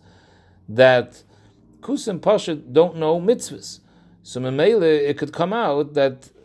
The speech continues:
they made a mistake. They didn't know that a certain person was an Eishes Ish. They thought it's not an Eishes Ish 'cause they don't know the halachas.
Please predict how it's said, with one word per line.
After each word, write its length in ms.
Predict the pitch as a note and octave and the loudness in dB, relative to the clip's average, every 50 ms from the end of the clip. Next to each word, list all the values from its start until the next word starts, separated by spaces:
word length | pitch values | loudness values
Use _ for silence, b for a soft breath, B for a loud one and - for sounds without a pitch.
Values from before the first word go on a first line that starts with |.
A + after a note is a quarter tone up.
| _ _ | _ _
they 200 | - B2 C3+ C#3 | -10 -4 -4 -2
made 160 | D3+ E3 F3+ F3 | 0 0 0 0
a 40 | |
mistake. 440 | E3+ E3+ D#3 - - G#3+ G#3 F#3 C#3+ | -2 -4 -6 -2 0 0 0 0 0
They 100 | C3 B2+ | -2 -2
didn't 220 | B2+ D3+ D3 D3+ D3 | -2 -2 -2 0 2
know 160 | D3 D3+ D3+ | 2 4 4
that 100 | C#3 C3 | 2 0
a 60 | B2 | -2
certain 360 | B2 - D3+ C#3 C#3 B2+ B2 | 0 0 0 0 0 -4 -10
person 540 | - - C#3+ D3 C#3 C#3+ C3+ B2+ B2 A#2 - | -2 2 2 2 2 0 -6 -10 -10 -10 -6
was 160 | A#2 B2 A#2 | -6 -4 -4
an 60 | B2 | -2
Eishes 400 | A#2 B2+ C3 A#2+ - A2 G2+ - | -2 -4 -4 -4 -6 -8 -6 -2
Ish. 320 | A2+ G#2+ G#2 G#2 - - - | -2 -2 -2 -2 -6 -6 -4
They 160 | - A#2+ A#2+ | -4 -4 -2
thought 440 | A#2+ - D#3 D3+ D3 C3+ C3 B2 - | 0 4 4 6 6 6 4 0 -2
it's 100 | G2 F#2+ | -6 -6
not 180 | A2+ A2+ A2 | -4 -4 -4
an 60 | A2 G#2+ | -2 -4
Eishes 300 | G#2+ G#2+ G2 G2+ F#2 A2 | -4 -4 -6 -8 -8 -8
Ish 140 | A2+ G#2+ | -8 -8
'cause 80 | G#2+ G2+ | -6 -2
they 100 | A2 A2 | -2 -2
don't 120 | A2+ A#2+ | 0 0
know 100 | B2+ B2 | -4 -2
the 80 | A#2 A#2 | -2 0
halachas. 540 | G#2+ G#2+ G2 F2+ E2+ - - A#2+ - - | 0 0 -2 -2 -4 -8 -14 -14 -16 -16